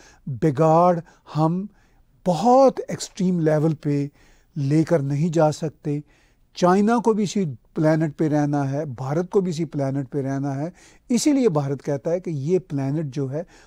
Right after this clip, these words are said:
हम सबका साझा समाज है और इस बात को समझना होगा ग्रेट पावर्स को भी, क्योंकि ग्रेट पावर्स अपने-अपने हवाले से बहुत गेम्स खेलते हैं।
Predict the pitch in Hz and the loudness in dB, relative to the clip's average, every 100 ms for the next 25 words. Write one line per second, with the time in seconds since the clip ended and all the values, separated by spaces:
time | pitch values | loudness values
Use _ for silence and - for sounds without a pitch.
0 | _ 165 170 - - 190 - - 170 - | _ -4 -4 -6 -6 -6 -4 -4 -4 -4
1 | - - 220 226 220 180 - 151 143 143 | -10 -4 0 0 0 -2 -6 -6 -6 -6
2 | 175 - - _ _ 175 180 180 _ - | -8 -8 -20 _ _ 0 0 0 _ -4
3 | 240 - 147 143 139 - 160 175 - _ | -4 -2 0 0 -2 -6 -4 -4 -8 _
4 | - - - 247 262 247 202 143 139 135 | -12 -8 0 2 4 2 0 -2 -4 -6
5 | 139 143 _ _ - 127 143 143 - 139 | -8 -10 _ _ -12 -4 0 0 -2 -8
6 | 131 127 - 123 - _ _ _ _ _ | -8 -12 -14 -16 -20 _ _ _ _ _
7 | - 175 165 147 160 165 208 208 - 160 | -4 -2 2 0 2 4 6 4 2 2
8 | 147 160 143 - _ _ 190 185 220 233 | 4 0 -2 -16 _ _ -4 -2 2 2
9 | 220 190 190 147 139 147 165 180 - 156 | 2 0 -2 0 0 2 4 4 2 0
10 | 151 151 - _ _ 156 120 196 262 185 | 0 -2 -18 _ _ -8 0 2 4 4
11 | 156 180 170 - 170 156 160 147 143 143 | 4 2 0 0 0 0 0 2 0 -4